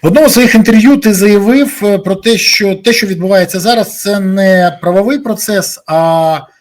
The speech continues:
війна Зеленського проти Порошенка.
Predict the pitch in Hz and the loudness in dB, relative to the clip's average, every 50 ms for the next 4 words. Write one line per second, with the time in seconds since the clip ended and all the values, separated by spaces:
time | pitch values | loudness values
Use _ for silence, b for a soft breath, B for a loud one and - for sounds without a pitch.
0 | b b b _ _ - 127 165 220 247 254 247 214 160 120 107 - _ _ _ | b b b _ _ -8 -2 0 0 0 2 0 0 -2 -2 -6 -12 _ _ _
1 | _ _ - 113 131 180 180 165 165 170 185 196 - - 262 262 262 277 277 - | _ _ -12 -6 -2 0 0 2 2 0 -2 -2 -6 -8 -6 -6 -4 -6 -6 -10
2 | _ _ _ _ _ _ _ _ - 165 170 170 165 165 - 202 190 196 202 202 | _ _ _ _ _ _ _ _ -4 0 0 2 2 0 -2 -4 -4 -4 -4 -4
3 | 202 185 - - 147 123 104 92 _ _ _ | -4 -6 -6 -8 -8 -8 -10 -14 _ _ _